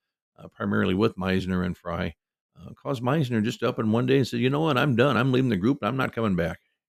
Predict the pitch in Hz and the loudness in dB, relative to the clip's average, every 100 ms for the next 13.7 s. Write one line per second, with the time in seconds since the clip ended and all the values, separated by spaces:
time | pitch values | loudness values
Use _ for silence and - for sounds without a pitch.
0 | - 104 107 131 151 139 _ _ _ _ | -12 -6 -2 -2 -4 -8 _ _ _ _
1 | _ _ _ - 92 95 92 92 95 101 | _ _ _ -12 -6 -4 -2 -4 -6 -12
2 | - _ - 117 143 208 285 - 170 160 | -20 _ -6 2 4 4 2 0 -4 -2
3 | 180 170 - _ 151 151 147 123 131 143 | -2 -2 -4 _ -10 -4 0 2 4 2
4 | 117 104 98 _ - - 113 127 147 147 | 2 0 -2 _ -20 -4 -2 0 -2 0
5 | 104 92 92 90 _ _ _ - 127 135 | 0 2 0 -4 _ _ _ -6 -6 -4
6 | 123 123 127 135 120 110 120 113 127 123 | -8 -4 0 0 0 0 -4 -10 -10 -2
7 | 123 120 101 117 113 113 - 104 110 113 | 0 0 2 2 0 -12 -6 -2 0 -2
8 | - _ - - - _ _ 185 339 311 | -6 _ -20 -20 -20 _ _ -2 2 4
9 | 320 226 220 202 190 175 190 - 139 139 | 4 2 0 2 2 4 2 2 4 4
10 | 170 123 90 107 107 147 160 156 143 156 | 4 0 -2 -2 -2 -2 0 0 2 2
11 | 131 113 139 120 123 - 120 135 131 120 | 2 2 0 0 -8 -2 2 2 4 2
12 | 101 92 127 - 123 123 107 107 104 107 | 2 0 -6 -4 -4 -4 -2 0 2 4
13 | 104 98 _ - 120 120 107 | 2 0 _ -16 -14 -10 -10